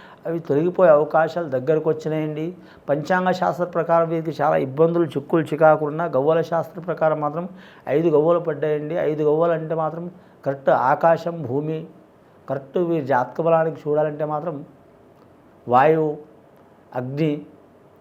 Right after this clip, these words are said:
నేచర్స్ వీరికి సహకారం చేసే అవకాశాలు ఉన్నాయండి. పంచభూతాలు సహకరిస్తున్నాయంటే ఆ భగవంతుడు కూడా వీరికి సహకారం చేస్తాడు. మన కనబడని దేవుళ్ళు అంటే మాత్రం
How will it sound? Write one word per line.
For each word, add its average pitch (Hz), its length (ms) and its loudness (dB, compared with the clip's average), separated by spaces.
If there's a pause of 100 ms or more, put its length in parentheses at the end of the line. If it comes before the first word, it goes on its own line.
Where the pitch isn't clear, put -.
(140)
నేచర్స్ 160 480 0
వీరికి 180 240 4
సహకారం 165 560 2
చేసే 156 160 -4
అవకాశాలు 151 500 0
ఉన్నాయండి. 156 320 -4
పంచభూతాలు 190 760 0
సహకరిస్తున్నాయంటే 165 880 -2
ఆ 185 120 0
భగవంతుడు 156 520 -2
కూడా 165 200 -2
వీరికి 165 280 -4
సహకారం 143 480 -2
చేస్తాడు. 135 480 -8 (600)
మన 135 100 -4
కనబడని 156 580 0
దేవుళ్ళు 156 360 2
అంటే 151 220 0
మాత్రం 151 280 -6